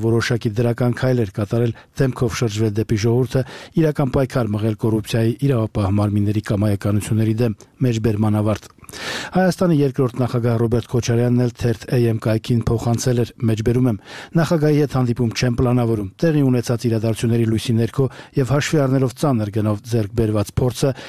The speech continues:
հիմա շատ ավելի կարևոր է անհապաղ լուծել բանակը ժամանակակից սպառազինությամբ ապահովելու հարցը»։ Արագորեն ադապտացնել անձնակազմի մարտական և մարտավարական պատրաստվածությունը նոր պայմաններին, մեջբերման ավարտ։ Այժմ տեսնենք, թե քաղաքական ուժերն ինչպես են արձագանքում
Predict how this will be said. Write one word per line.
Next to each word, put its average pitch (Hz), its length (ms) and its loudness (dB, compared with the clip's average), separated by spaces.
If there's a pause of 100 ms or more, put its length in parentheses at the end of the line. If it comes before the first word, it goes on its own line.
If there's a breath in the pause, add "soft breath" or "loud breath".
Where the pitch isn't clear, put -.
(160 loud breath)
հիմա 185 240 4
շատ 139 220 -2
ավելի 113 260 0
կարևոր 113 340 2
է 123 40 0 (100)
անհապաղ 127 500 0
լուծել 113 280 -2 (120)
բանակը 131 380 0
ժամանակակից 117 600 0
սպառազինությամբ 110 760 0
ապահովելու 107 480 0
հարցը»։ 117 260 -2 (600 loud breath)
Արագորեն 143 500 2
ադապտացնել 127 560 0
անձնակազմի 107 540 0
մարտական 120 480 0
և 107 100 0
մարտավարական 110 560 0
պատրաստվածությունը 117 760 0 (100)
նոր 104 100 0
պայմաններին, 131 560 2 (240 soft breath)
մեջբերման 101 560 0
ավարտ։ 123 280 0 (640 loud breath)
Այժմ 208 220 2
տեսնենք, 160 380 2
թե 151 60 2 (120)
քաղաքական 127 520 0
ուժերն 123 280 2
ինչպես 143 360 -2
են 104 120 0
արձագանքում 113 560 0